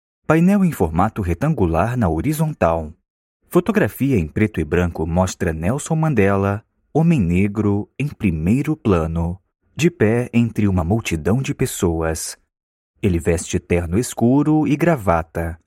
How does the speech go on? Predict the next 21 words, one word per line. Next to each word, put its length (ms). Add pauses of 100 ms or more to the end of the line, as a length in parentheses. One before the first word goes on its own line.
(180)
com 180
expressão 560
séria, 720 (160)
olhando 400
para 220
frente. 680 (760)
À 120
esquerda, 840
em 140
destaque, 880 (260)
está 300
um 160
homem 220
negro 480
de 180
óculos 480
escuros, 800 (260)
também 460
em 100
traje 480
formal. 720